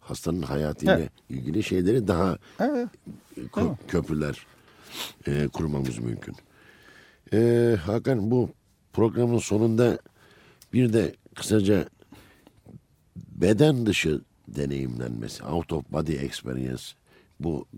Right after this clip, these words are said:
Speaker 1: mekan, e, gövde algısıyla ve kendimizin gövdesinin dışarıdan gözlenmesi, görülmesi gibi son derece garip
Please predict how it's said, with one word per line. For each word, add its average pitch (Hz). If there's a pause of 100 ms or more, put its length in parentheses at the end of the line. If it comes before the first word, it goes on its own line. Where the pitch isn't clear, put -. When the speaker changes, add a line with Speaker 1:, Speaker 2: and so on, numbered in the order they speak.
(120)
Speaker 1:
mekan, 71
e, 69
gövde 73
algısıyla 62
ve 60
kendimizin 67
gövdesinin 67 (640)
dışarıdan 73 (340)
gözlenmesi, 64
görülmesi 64
gibi 62
son 67
derece 67
garip 65